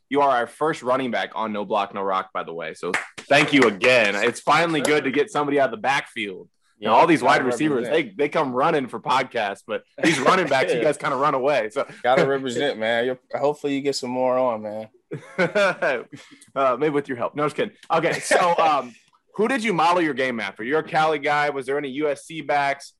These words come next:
Speaker 1: Um, and then the other side of the question is, coming to Nebraska, we had a, you know, a pretty historic running back room. Was there any running backs that,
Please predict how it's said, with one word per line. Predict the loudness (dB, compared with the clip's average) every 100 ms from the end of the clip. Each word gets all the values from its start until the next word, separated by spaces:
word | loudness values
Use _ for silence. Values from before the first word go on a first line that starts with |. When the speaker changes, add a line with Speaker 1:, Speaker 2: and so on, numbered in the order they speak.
| _ -2
Speaker 1:
Um, | 0 2 0
and | -2
then | -2 -2 -8 _ -4
the | 0
other | 2 0
side | 0 0 0
of |
the | -2
question | -4 -4 -4
is, | -8 -10 _ _ _ _
coming | 0 0 0
to | 0
Nebraska, | 0 2 2 0 -2 -2
we | -2
had | -2 0 -2
a, | -4
you | -6
know, |
a | -6
pretty | -4 -4 -4
historic | -8 -4 -2 -2 -2
running | -6 -4 -2
back | -4 -4
room. | -4 -4 -4 -8 _ _ _ _
Was | -2 0
there | 0
any | 0 -2
running | -2 -2 -2 -2
backs | -2 -4 -4
that, | -4 -4